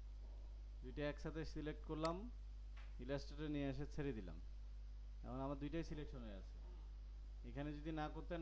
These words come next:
আপনি প্লেস করেও নিয়ে আসলে একই হইতো। প্লেস করে নিয়ে আসলে যেটা হতো, লিঙ্কটা অফ করা যায়, এখানে ডাইরেক্ট লিঙ্কটা অটোমেটিক চলে আসে। কিন্তু এখানে দুইটা আমার এক, আলাদা আছে, এ, মানে একসাথে সিলেক্ট করা আছে। এই দুইটা একসাথে সিলেক্ট আছে, এই জন্য দুইটা এমবেডেড করে দিলাম, একসাথে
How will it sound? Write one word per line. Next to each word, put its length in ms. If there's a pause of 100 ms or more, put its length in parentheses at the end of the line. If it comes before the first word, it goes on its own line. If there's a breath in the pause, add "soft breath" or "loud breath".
আপনি 200
প্লেস 260
করেও 220
নিয়ে 180
আসলে 160 (160)
একই 240
হইতো। 200 (1000)
প্লেস 200 (100)
করে 200
নিয়ে 200
আসলে 240
যেটা 220
হতো, 160 (140)
লিঙ্কটা 260 (100)
অফ 80 (120)
করা 220
যায়, 140 (180)
এখানে 200 (100)
ডাইরেক্ট 280
লিঙ্কটা 260 (160)
অটোমেটিক 400
চলে 160 (100)
আসে। 160 (580)
কিন্তু 200
এখানে 140 (100)
দুইটা 200 (100)
আমার 180
এক, 60 (240)
আলাদা 320
আছে, 160 (260)
এ, 100
মানে 180
একসাথে 340
সিলেক্ট 280
করা 220
আছে। 140 (1160)
এই 120
দুইটা 180 (100)
একসাথে 300
সিলেক্ট 280
আছে, 120 (200)
এই 100
জন্য 200
দুইটা 160 (120)
এমবেডেড 380
করে 140
দিলাম, 200
একসাথে 240